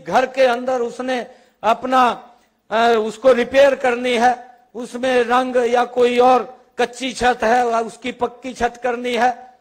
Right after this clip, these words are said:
उसके लिए भी अस्सी हजार रुपया उस तक पहुंचाने का काम इस योजना के माध्यम से ये हमारी सरकार कर रही है। और अभी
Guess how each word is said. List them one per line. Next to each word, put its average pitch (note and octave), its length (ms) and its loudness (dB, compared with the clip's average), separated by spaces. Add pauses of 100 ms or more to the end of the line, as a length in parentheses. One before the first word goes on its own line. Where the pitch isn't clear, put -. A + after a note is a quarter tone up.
(160)
उसके G3 380 -4
लिए G#3 280 0
भी C4+ 320 -4 (360)
अस्सी G#3+ 380 -4
हजार G3+ 380 0
रुपया G3+ 600 0 (240)
उस F#3 260 -10
तक G#3 80 -2
पहुंचाने F#3+ 680 -6
का G3 140 -6
काम G3 320 -6
इस F#3 180 -16
योजना F#3 360 -10
के F#3 140 -12
माध्यम F3+ 440 -2
से C4 440 2 (180)
ये G3 100 2
हमारी F3+ 420 4
सरकार F3+ 440 0
कर E3+ 200 -2
रही F#3+ 260 2
है। D#3+ 420 0 (100)
और G#3 160 4
अभी A3 500 0